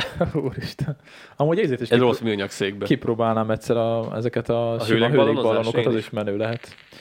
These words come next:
Speaker 1: Gondolom Magyarországon is biztos van ilyen, hogy
Speaker 2: Szokott lenni, szokott.
Speaker 1: utána kéne nézni egyszer.
Speaker 2: Megyünk majd egyszer?
Speaker 1: Hát simán.
Speaker 2: Csinálhatnánk róla egy részt, akkor feszüljünk, feszüljünk rá, és csinálunk róla egy
Speaker 1: Az
Speaker 2: részt.
Speaker 1: epic lenne.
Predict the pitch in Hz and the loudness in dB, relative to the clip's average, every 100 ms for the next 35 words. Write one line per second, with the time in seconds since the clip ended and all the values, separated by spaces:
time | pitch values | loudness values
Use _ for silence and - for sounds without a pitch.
0 | - - 131 131 131 127 104 104 - 113 | -20 -6 0 2 4 2 2 0 -2 -2
1 | 117 120 113 110 - 117 110 107 110 113 | -2 -4 -6 -8 -8 -2 0 0 -2 -6
2 | - - - - 247 - 120 113 113 110 | -14 -20 -18 0 2 2 0 0 0 0
3 | 113 117 120 120 110 110 104 110 113 113 | -2 -4 -6 -6 -4 -2 -2 -2 -2 -2
4 | 110 107 117 107 - 120 123 131 120 113 | -4 -4 -6 -8 -8 -10 -10 -6 2 2
5 | 156 220 226 113 - - 110 - 185 - | 2 0 0 -2 -6 -10 -10 -8 -8 -2
6 | 156 110 107 110 110 113 110 107 110 101 | 0 0 0 -2 -4 -2 0 0 0 -2
7 | 101 - 127 - 139 - - 117 - - | -6 -10 -12 -2 -2 -2 -4 -4 -4 -4
8 | 131 117 107 110 110 110 107 - 123 - | -4 -2 -4 -2 -2 -4 -4 -6 -6 -4
9 | 123 135 - 220 151 - 131 - 101 104 | -2 -2 0 -2 -4 0 0 0 -4 -4
10 | 101 110 | -4 -4